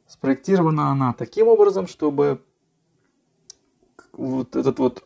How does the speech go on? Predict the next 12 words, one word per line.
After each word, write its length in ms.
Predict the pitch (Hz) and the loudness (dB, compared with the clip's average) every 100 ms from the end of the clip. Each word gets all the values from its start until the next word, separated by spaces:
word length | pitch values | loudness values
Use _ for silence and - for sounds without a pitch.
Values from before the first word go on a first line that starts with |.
| _ | _
общий 460 | 302 - - 131 - | 0 0 -4 -8 -6
вид 440 | 123 127 151 - | -6 -4 -4 -6
винокурни 520 | 123 120 - 220 190 | -8 -8 0 2 2
напоминал 500 | 139 120 131 143 127 - | 0 -2 -2 -2 -4 -6
пейзаж, 540 | 139 123 113 151 190 - | -8 -4 -2 -2 -4 -8
который 400 | 139 139 127 120 | -10 -4 -2 -2
открывается 800 | 123 - - 143 143 139 123 127 | -4 -8 -6 0 0 0 -4 -8
с 60 | |
достаточно 640 | 120 127 139 135 - 135 131 | -8 -6 -4 -6 -6 -8 -8
удалённого 720 | 147 131 135 143 127 120 117 - _ - | -6 -2 0 0 0 -2 -4 -8 _ -4
от 260 | - - - | -2 -2 -4
лага 560 | 262 262 240 113 117 | 0 0 0 -2 -6